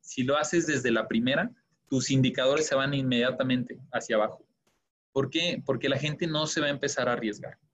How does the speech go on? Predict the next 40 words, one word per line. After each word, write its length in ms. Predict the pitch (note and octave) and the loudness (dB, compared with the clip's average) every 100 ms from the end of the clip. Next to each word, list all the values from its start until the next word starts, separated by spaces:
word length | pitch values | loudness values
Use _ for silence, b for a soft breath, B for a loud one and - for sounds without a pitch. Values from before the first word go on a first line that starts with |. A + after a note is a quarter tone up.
| _ b b b b b _ _ _ _ _ - | _ b b b b b _ _ _ _ _ -4
Voy 160 | D#3 G3+ | 0 2
a 60 | |
pasar 320 | G3+ - F3 | 2 2 0
para 140 | E3+ D3 | 2 0
allá 260 | D3 G3+ | 2 0
ahorita 320 | E3+ C3+ C#3 C#3+ | 2 2 0 -4
antes 220 | C#3+ C#3 | -4 -4
de 80 | C3 | -2
cerrar 320 | B2 B2+ C3+ | 2 2 2
la 80 | D3 | -2
sesión, 420 | D3 A3+ D#4 - _ | 0 2 0 -2 _
pero 400 | D#3+ E3 F3+ F#3 - | -2 0 2 0 -2
en 140 | C#3 E3+ | 0 0
esta 260 | F#3+ G#3+ | 0 0
tabla 220 | F#3+ F3+ | 0 0
de 100 | D#3+ | 2
sanciones 640 | D#3 C3+ B2+ C#3 A#2+ - - | 0 0 0 -2 -2 -4 -6
y 140 | C3+ | -2
en, 100 | C#3+ | 0
en 160 | C#3+ D3 | 0 0
el 140 | D3 | -2
sistema 400 | D3+ D3+ F3+ F#3+ | 0 -2 2 2
escalonado 760 | G3 - E3 E3 E3 D3 D#3 - | 2 0 0 2 2 0 0 -4
voy 240 | C3 C#3 E3 | -4 0 2
a 40 | |
buscar 420 | D#3+ D3 - D3 | 4 2 0 2
ahorita 400 | C#3+ C#3 - C#3+ | 2 2 0 0
el 80 | C#3+ | 2
dichoso 400 | A#2+ A#2 C3 C#3 | 0 -2 -2 -2
tema 240 | B2+ B2 B2 | 0 0 0
de 120 | B2 | 0
covid. 300 | C#3+ E3 E3+ - D#4+ - | 2 2 2 -2 0 2
Oye, 280 | E3+ A#2+ - _ _ _ _ _ _ _ - | 2 0 -4 _ _ _ _ _ _ _ -2
¿puedo 260 | D#3+ E3+ F#3+ | 0 2 2
dar 200 | F3+ D#3+ | 2 2
de 80 | |
baja 280 | D#3+ D#3+ D#3+ | 2 2 0
a 40 | D3+ | 0
las 200 | C3+ - | 0 0
personas 640 | C3 A#2+ D3+ C#3 A2+ - | -4 -2 -4 -4 -6 -10